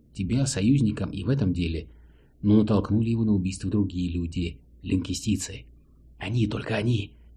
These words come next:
Им нужна царская власть. Убить отца, опорочить сына — вот путь их действий". "Спасибо,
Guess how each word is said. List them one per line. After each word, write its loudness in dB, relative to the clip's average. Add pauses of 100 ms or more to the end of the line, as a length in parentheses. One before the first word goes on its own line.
Им -4
нужна 0
царская -6
власть. -8
Убить 0 (200)
отца, -6
опорочить -2
сына — 2
вот -8 (120)
путь -8
их -10
действий". -8 (920)
"Спасибо, -8